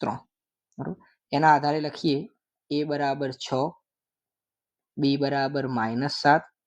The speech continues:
અને સી બરાબર માઇનસ ત્રણ. બરોબર? ચલો. તો હવે ધ્યાન રાખજો કે આપણને પૂછ્યું છે વન upon alpha plus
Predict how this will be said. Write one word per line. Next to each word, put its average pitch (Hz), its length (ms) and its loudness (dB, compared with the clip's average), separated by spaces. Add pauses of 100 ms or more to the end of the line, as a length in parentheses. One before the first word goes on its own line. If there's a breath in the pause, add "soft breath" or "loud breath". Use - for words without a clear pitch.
(360)
અને 131 180 -10
સી 135 280 0
બરાબર 123 460 0 (100)
માઇનસ 117 380 -4 (380 soft breath)
ત્રણ. - 200 -4 (600)
બરોબર? 165 200 -16 (320)
ચલો. - 140 -16 (380 loud breath)
તો 226 80 12 (340)
હવે 151 200 6
ધ્યાન 180 240 10
રાખજો 170 280 8 (580)
કે 180 140 2
આપણને 180 300 4 (100)
પૂછ્યું 175 320 4
છે 190 100 8 (120)
વન 156 200 4
upon 170 200 4 (100)
alpha 147 280 6 (500)
plus 170 200 -2